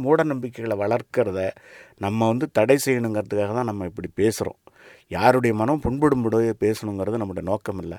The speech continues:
இருந்தாலும் எப்பொருள் யார் யார் வாய் கேட்பினும் அப்பொருள் மெய்ப்பொருள் காண்பது அறிவு.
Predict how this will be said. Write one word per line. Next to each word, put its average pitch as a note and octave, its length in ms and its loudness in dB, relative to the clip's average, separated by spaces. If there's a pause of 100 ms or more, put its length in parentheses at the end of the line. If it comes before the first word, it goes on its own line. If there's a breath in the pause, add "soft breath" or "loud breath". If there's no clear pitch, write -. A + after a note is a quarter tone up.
(460 soft breath)
இருந்தாலும் A2+ 580 4 (400 soft breath)
எப்பொருள் D3+ 380 6 (120)
யார் A#2+ 280 6
யார் B2+ 300 8
வாய் A#2+ 260 4
கேட்பினும் C#3 520 -2
அப்பொருள் D3 440 2
மெய்ப்பொருள் D#3 480 2
காண்பது G2+ 400 0
அறிவு. D#2+ 180 -14